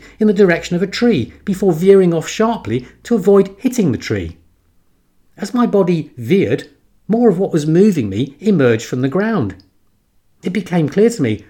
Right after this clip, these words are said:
that I was astride a very, very large worm. As the worm rose further out of the ground, so I clung desperately to its round body with both my arms and legs.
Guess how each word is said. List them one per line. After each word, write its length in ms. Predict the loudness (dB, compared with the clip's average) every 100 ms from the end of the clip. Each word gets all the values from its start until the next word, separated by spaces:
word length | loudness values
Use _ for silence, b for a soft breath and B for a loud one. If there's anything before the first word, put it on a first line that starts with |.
| -2
that 140 | 2
I 100 | 4
was 140 | 2 0
astride 600 | -4 -6 -4 -2 -2 -4
a 80 | -6
very, 560 | -6 -2 0 0 -2 -4
very 400 | -2 -2 0 0
large 380 | 0 0 0
worm. 500 | 0 0 0 -4 -8 -16 _ _ _ _ _ _ _ _ _
As 140 | -4 0
the 100 | 2
worm 460 | 6 6 4 -2 -4
rose 280 | 0 0 -4
further 640 | -16 -2 4 4 4 2
out 200 | 0 -2
of 80 | -8
the 80 | -4
ground, 380 | -2 -2 -4 B -10
so 240 | -6 -2
I 100 | -2
clung 300 | 0 0 0
desperately 640 | 0 -4 -6 -8 -4 -2
to 100 | -2
its 160 | -4 -4
round 340 | -4 -4 -2
body 360 | -2 0 -2 B B B
with 160 | -4 2
both 260 | 2 2
my 160 | 0 -4
arms 260 | -2 -2 -2
and 120 | -2
legs. 360 | -2 -4 -10